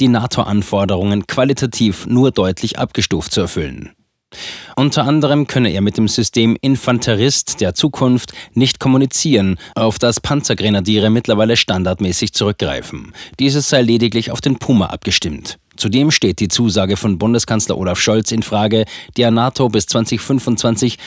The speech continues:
eine komplett ausgerüstete Heeresdivision zur Verfügung zu stellen.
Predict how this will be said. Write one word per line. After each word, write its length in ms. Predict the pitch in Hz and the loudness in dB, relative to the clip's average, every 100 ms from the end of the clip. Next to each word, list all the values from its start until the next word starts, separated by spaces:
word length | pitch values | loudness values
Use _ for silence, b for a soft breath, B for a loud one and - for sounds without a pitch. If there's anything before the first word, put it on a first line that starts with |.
| B | B
eine 180 | - 120 | -4 -2
komplett 560 | - 131 - 135 - - | 0 -2 0 0 0 -2
ausgerüstete 640 | 110 - - 107 - 104 | 0 0 0 -2 0 -2
Heeresdivision 880 | 95 110 113 107 117 98 90 98 92 | 0 0 0 0 0 0 0 -2 -2
zur 160 | - 113 | -2 -2
Verfügung 460 | 123 - 104 85 | -2 -2 -2 -4
zu 120 | - | -4
stellen. 460 | 92 - - - - | -6 -6 -8 -10 -14